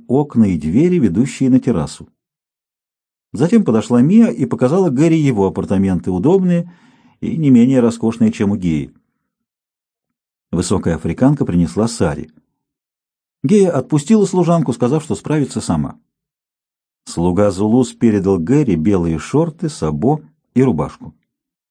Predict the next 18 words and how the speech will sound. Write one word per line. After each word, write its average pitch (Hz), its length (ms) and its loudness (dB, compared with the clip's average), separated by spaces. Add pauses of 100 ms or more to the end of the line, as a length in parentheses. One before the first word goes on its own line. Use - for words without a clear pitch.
(880)
«Мистер 139 320 2
Калленберг 127 480 2
не 143 100 2
любит 151 240 -2
условностей», — 117 560 -2
пояснила 90 380 -4
Мия. 85 340 -4 (480)
«Обед 147 600 0
будет 170 320 0
подан 151 340 2
на 135 100 4
главной 120 380 4
веранде 123 400 2
в 87 100 -2
двадцать 127 440 -2
один 123 260 0
ноль 117 160 2
ноль. 82 260 -2